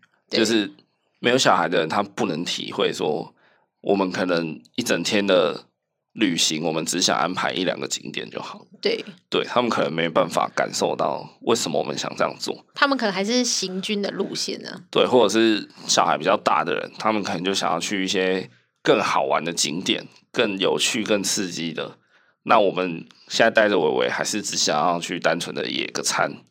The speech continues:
Speaker 1: 对。
Speaker 2: <laughs> 找个公园让伟伟去玩耍就好，这样。
Speaker 1: 对。
Speaker 2: 对，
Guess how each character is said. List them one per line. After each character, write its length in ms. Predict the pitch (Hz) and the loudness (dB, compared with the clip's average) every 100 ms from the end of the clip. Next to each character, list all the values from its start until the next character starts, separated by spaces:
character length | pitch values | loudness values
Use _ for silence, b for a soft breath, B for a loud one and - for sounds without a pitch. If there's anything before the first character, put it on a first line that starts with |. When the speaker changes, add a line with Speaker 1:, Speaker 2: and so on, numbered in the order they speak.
| _ | _
Speaker 1:
对。 380 | 202 175 123 165 - - | -4 -4 -6 -14 -2 0
Speaker 2:
<laughs> 280 | - - 123 | 0 2 4
找 160 | 107 | 4
个 260 | 98 95 - B B B | 4 0 0 B B B
公 220 | 120 113 | 2 4
园 180 | 117 92 92 | 6 4 4
让 160 | 107 95 - | 2 2 -2
伟 120 | 82 | -2
伟 160 | 76 85 | 0 -2
去 380 | - 107 98 98 | 0 0 0 -2
玩 160 | - 95 95 | 0 2 0
耍 200 | - - | -2 0
就 140 | 90 | 0
好， 280 | - - - _ | -2 -6 -12 _
这 120 | - - | -2 -2
样。 80 | |
Speaker 1:
对。 240 | - - - _ - | -2 -10 -18 _ -4
Speaker 2:
对， 360 | 131 - 135 | 0 2 0